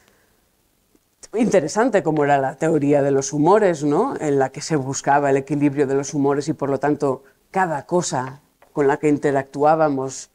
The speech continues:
nos iba modificando. No hay malo ni bueno, ¿no? Esto, ah, con el tiempo se va a perder. Y al-, y ahora vamos tirando hacia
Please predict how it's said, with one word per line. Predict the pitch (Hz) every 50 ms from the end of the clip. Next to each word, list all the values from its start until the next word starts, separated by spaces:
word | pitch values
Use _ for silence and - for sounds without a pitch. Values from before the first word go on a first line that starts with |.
| _ _ _ _ _ _ -
nos | 156 143 143 139 135 - -
iba | 175 165 147 147 143 139 135 131
modificando. | 143 147 139 139 139 - 147 - - 143 156 165 185 202
No | 190 156
hay | 147 151 147
malo | 135 143 147 151 151 151 143 139 131 131
ni | 143 139 135 131
bueno, | 127 123 135 143 143 143 151 214 285
¿no? | 277 - 143 - - - -
Esto, | - 135 - - - 123 127 127 127 131 135 131 131 _ _ - - - - - _ _ - _ -
ah, | - 131 131 - - -
con | 143 139
el | 135 -
tiempo | - 135 135 - -
se | 139 - 143
va | 127 127
a | 131 -
perder. | 147 147 165 175 202 226 247 247 - -
Y | 180 160
al-, | 151 151 151 143 -
y | 180 156 156
ahora | 147 151 160 170 175 185 208 233 - - - _ _ _ _
vamos | - 143 151 156 151 156 160 156 -
tirando | - 170 156 151 151 156 160 165 175 196 202 -
hacia | - 156 147 - - 170 170 180 190 185